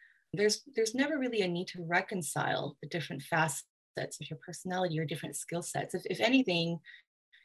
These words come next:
your journey is, uh, only has one aim, which is to unite them all together to achieve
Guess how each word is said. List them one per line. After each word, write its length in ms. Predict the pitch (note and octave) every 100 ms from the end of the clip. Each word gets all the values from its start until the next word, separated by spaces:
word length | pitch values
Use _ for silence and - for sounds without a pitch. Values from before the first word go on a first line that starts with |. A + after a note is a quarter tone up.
| _
your 200 | G3 G#3
journey 800 | F#3+ F#3 A3+ B3 F3+ E3 E3+ - _ -
is, 320 | F#3 F3 - - _ _
uh, 120 | F#3+ D3+
only 220 | - G#3
has 320 | G3 F#3+ F3+ E3+
one 260 | E3 E3+
aim, 420 | C#3+ F3+ G#3 D3
which 220 | D3+ D#3 D#3+
is 140 | C#3+
to 180 | - D#3+
unite 480 | D#3 D#3 F3 F3+ -
them 120 | D#3+
all 140 | D3+
together 560 | C#3+ D3+ E3 - - - _ _ _
to 140 | - D3+
achieve 600 | C#3+ - F3 E3+ D#3+ D3+